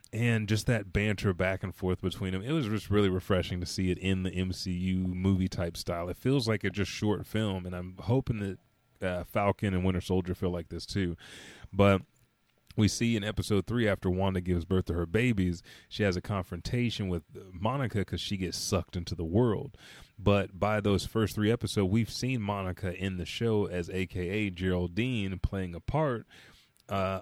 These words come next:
of this script. Well, she gets found out. Wanda uses her powers, gets her Sokovian accent back.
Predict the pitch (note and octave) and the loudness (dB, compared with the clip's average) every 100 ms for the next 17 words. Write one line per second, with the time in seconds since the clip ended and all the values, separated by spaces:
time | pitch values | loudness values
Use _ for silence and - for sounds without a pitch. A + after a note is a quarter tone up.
0 | - G2 F2+ F#2 F2 - - D3+ A2 - | -2 -2 0 -2 -4 -6 -4 -2 -4 -8
1 | - - - _ A#2+ F2+ - A2 G2 - | -20 -20 -20 _ 0 0 0 0 0 0
2 | G2+ F#2 F#2 A2 A#2 A2 F2+ F2+ F#2+ F#2 | -2 -2 -2 0 0 -2 -4 -4 -2 -4
3 | F2 F#2 F2+ E2+ - E2+ - - A2+ A2 | -2 -4 -4 -6 -4 -4 -4 -4 0 2
4 | G#2+ F#2 F#2+ F2+ G2 F2 F2 - G#2+ G2 | 0 0 -4 -4 -4 -4 -6 -6 -4 -4
5 | F2 F2+ A#2+ A#2 - G#2+ G#2+ A2+ G2+ | -4 -2 -2 -2 -4 -6 -6 -6 -6